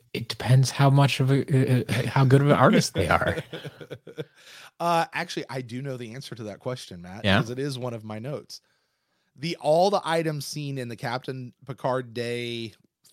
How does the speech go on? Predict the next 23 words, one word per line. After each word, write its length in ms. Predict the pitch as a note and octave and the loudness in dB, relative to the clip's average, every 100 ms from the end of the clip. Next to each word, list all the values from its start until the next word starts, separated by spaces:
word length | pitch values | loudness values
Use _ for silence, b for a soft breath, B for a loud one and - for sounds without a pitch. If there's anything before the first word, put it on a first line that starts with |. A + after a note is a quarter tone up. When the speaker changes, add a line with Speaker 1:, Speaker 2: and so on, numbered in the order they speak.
| _ - | _ -6
Speaker 2:
thing 420 | D#3+ A2+ F#2+ G#2+ _ _ _ _ _ - | -6 -6 -12 -18 _ _ _ _ _ -6
were 140 | C3+ A#2 | -4 -2
actually 380 | C3+ - D#3 | -4 -4 -8
sourced 600 | C#3 - F#3+ D#3 B2 - | -8 -4 -2 0 -2 -8
by 160 | B2+ B2 | -6 -6
the 80 | A#2+ | -6
children 500 | - F#3 F#3 C#3 B2 | -8 -6 -6 -6 -10
of 200 | - A#2 - | -14 -14 -12
two 240 | - D#3+ | -8 -6
local 500 | D#3+ C3+ C3+ D3 C3 | -4 -4 -4 -4 -6
elementary 540 | A#2 B2 A2+ A#2 A2 | -6 -8 -10 -12 -12
schools. 500 | - G2 E2 - - _ _ | -12 -16 -16 -16 -20 _ _
Speaker 1:
Okay. 300 | G2+ B2 A2+ - _ _ _ _ _ | -2 2 0 0 _ _ _ _ _
Speaker 2:
And 320 | B2 C3 B2+ | -6 -4 -4
so 120 | D#3 | -6
they 100 | C3+ | -4
went 200 | B2+ C3+ | -6 -2
out 180 | D3 D#3 | -2 -2
and 180 | D3 C#3 | -4 -4
made 240 | D3 F3 | -4 -2
all 160 | D3 A2 | -4 -6
this 160 | A2 - | -10 -12
stuff. 300 | - A2+ | -10 -10